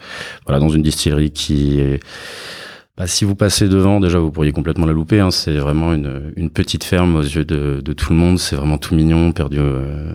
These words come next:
perdu, euh, dans les champs. C'est un peu le cliché de, de, de la distillerie, euh, de la distillerie écossaise. Euh, il y a des gros murs en granit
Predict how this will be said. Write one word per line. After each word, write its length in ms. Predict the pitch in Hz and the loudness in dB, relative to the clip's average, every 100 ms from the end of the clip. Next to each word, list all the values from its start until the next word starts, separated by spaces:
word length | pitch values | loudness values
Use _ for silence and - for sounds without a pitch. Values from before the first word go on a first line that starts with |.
| 82 | -10
perdu, 240 | - 76 73 | -6 -4 0
euh, 300 | 73 69 65 | 0 0 0
dans 120 | 65 67 | 0 2
les 120 | 69 | 2
champs. 220 | - 87 | 2 0
C'est 160 | 80 69 | 0 -2
un 60 | |
peu 120 | 60 | 0
le 60 | 76 | -2
cliché 360 | - - - - - - - _ - | -2 -2 -2 -4 -10 -14 -20 _ -10
de, 320 | 73 64 64 69 | -6 -6 -6 -6
de, 300 | 65 69 67 | -2 0 2
de 120 | 69 | 2
la 100 | 73 | 2
distillerie, 640 | 71 71 - - 76 78 76 | 0 -2 -2 0 2 4 2
euh, 300 | 69 67 65 | 0 -2 -2
de 140 | 73 | -2
la 100 | 71 | -2
distillerie 400 | 73 - 73 73 | -2 -6 -2 0
écossaise. 560 | 69 73 - 85 78 71 - - - - | 0 0 2 2 0 -2 -10 -18 -18 -10
Euh, 540 | 69 69 71 76 76 71 - - - - - - - | -6 -4 -4 -6 -6 -8 -10 -18 -18 -16 -18 -20 -12
il 80 | 90 | -2
y 40 | 85 | 0
a 40 | |
des 160 | 71 76 | 2 2
gros 300 | 76 73 80 | 2 2 4
murs 220 | 80 76 | 4 4
en 120 | 76 | 2
granit 420 | 73 80 82 85 | 2 4 4 2